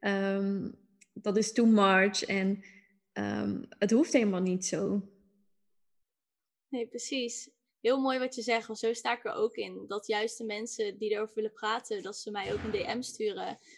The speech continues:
Speaker 2: En ik probeer ook andere vrouwen ook bij elkaar te brengen.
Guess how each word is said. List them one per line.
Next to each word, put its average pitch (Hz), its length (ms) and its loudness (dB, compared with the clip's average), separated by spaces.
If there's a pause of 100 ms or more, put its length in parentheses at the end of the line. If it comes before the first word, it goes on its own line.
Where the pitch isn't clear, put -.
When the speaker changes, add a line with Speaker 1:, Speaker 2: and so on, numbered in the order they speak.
(100)
Speaker 2:
En 202 80 -6
ik 220 80 -8
probeer 226 460 0
ook 226 220 -6
andere 240 640 0 (580)
vrouwen 226 680 2
ook 226 200 2
bij 220 120 2
elkaar 214 360 0
te - 140 -14
brengen. 208 640 -6